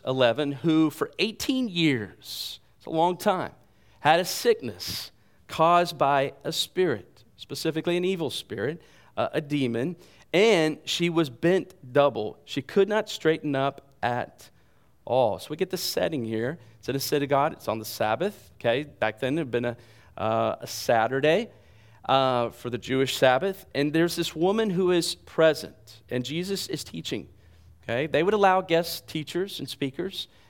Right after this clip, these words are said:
and Jesus would be allowed to teach in the synagogue. And so this lady had a curved spine. She was doubled over, literally bent over. Um, and the cause of it, we're told, of this illness, sickness, condition,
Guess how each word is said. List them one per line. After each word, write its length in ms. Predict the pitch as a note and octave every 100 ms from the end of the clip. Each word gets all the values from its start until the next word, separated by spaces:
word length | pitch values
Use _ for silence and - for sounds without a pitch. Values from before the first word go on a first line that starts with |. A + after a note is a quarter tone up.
| -
and 160 | A#2 A2+
Jesus 480 | A#2 C3 D3 C#3+ -
would 120 | B2+
be 100 | C3
allowed 440 | B2 A#2 A#2+ A#2+
to 180 | - A#2
teach 480 | - E3 D#3 - -
in 140 | A2 A2+
the 80 |
synagogue. 520 | A2 E3+ D3 A2 F#2 F#2 _ - - -
And 100 | C3+
so 300 | - F3+ D#3+ -
this 240 | C#3 G3
lady 300 | F3 G#3 G#3+
had 160 | E3 D3+
a 40 |
curved 680 | C3+ - E3+ F3 E3+ E3 -
spine. 420 | - - D#3 C#3
She 160 | A#2 D#3+
was 240 | D#3 C#3
doubled 540 | - - B2 D#3 D#3+ C#3+
over, 200 | C#3+ A#2
literally 300 | B2+ D#3+ C#3+
bent 460 | G2+ D3+ D#3+ - - -
over. 400 | C#3 C#3 G#2+ E2+ - - - _ _ _
Um, 260 | - C3 C#3+ - _ _
and 160 | - D3+
the 60 |
cause 480 | D#3 - - D#4+ D#3+
of 140 | C3+ A2+
it, 80 |
we're 120 | A#2+ A#2
told, 440 | - A2+ C3+ D#3+
of 300 | - C3 B2
this 340 | C#3+ C3+ - - - -
illness, 360 | C3+ D#3 E3+
sickness, 680 | - - - D#3+ F3+ - - _ -
condition, 540 | C3+ C3+ D3 - G#3+